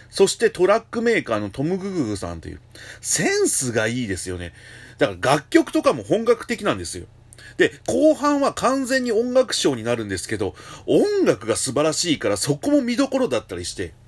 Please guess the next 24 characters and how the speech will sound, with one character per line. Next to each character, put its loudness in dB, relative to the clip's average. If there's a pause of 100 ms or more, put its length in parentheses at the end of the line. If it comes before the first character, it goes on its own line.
(300)
で、 -6
ビ -8
バ 2
ラ 6
バ 4
レ 4
ン 0
タ 4
イ 0
ン -8
そ 0
れ 4
以 0
上 6
に -2
す -4
ご 6
か 2
っ -6
た -4
の -4
が、 -2 (240)
そ 0
の 4